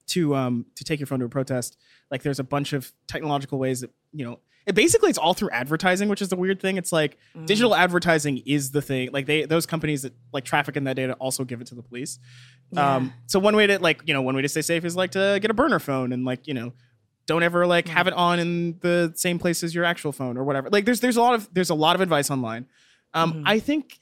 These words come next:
Speaker 1: it is, it is a risk, obviously, but I think it's much more important to, to, like, to show up f-, with other people and for other people, like, at a
Speaker 2: Right.
Speaker 1: protest. Like, it's, like, that kind of solidarity is, like,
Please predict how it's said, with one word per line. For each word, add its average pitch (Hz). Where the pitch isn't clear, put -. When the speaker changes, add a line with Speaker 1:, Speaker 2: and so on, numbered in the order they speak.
Speaker 1:
it 226
is, 247
it 208
is 226
a 208
risk, 151
obviously, 160
but 170
I 170
think 185
it's 175
much 190
more 196
important 156
to, 165
to, 160
like, 135
to 170
show 170
up 139
f-, -
with 151
other 147
people 143
and 147
for 143
other 180
people, 233
like, 151
at 143
a 156
Speaker 2:
Right. 170
Speaker 1:
protest. 156
Like, 160
it's, 165
like, 165
that 180
kind 208
of 170
solidarity 151
is, 151
like, 160